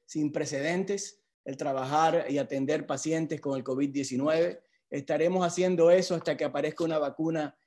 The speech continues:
exitosa. No hay una solución rápida,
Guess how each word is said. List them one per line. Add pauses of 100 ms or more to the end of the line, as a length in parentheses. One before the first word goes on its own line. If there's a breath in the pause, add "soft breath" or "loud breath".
(140)
exitosa. (340)
No
hay
una
solución
rápida,